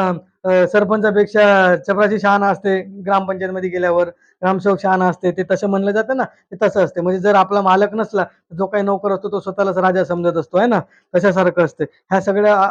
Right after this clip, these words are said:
म्हणी होत्या मित्रांनो, ज्या one by one आपण सगळ्या रिव्हिजन केल्या.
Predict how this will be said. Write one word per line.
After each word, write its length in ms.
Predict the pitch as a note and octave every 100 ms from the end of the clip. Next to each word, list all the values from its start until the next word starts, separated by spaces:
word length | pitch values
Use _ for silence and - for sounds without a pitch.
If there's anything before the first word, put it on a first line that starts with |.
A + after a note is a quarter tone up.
| -
म्हणी 240 | F#3 G3
होत्या 240 | A3 G#3 G#3
मित्रांनो, 360 | G3+ G3+ G3+
ज्या 120 | F#3+ G3+
one 240 | F#3+ G3
by 100 | G3+
one 160 | F#3+ F#3+
आपण 220 | F#3 G3 - _ -
सगळ्या 240 | F#3+ G3
रिव्हिजन 580 | G3 G3 G3+ A3 A3 G#3+
केल्या. 240 | G3+ F#3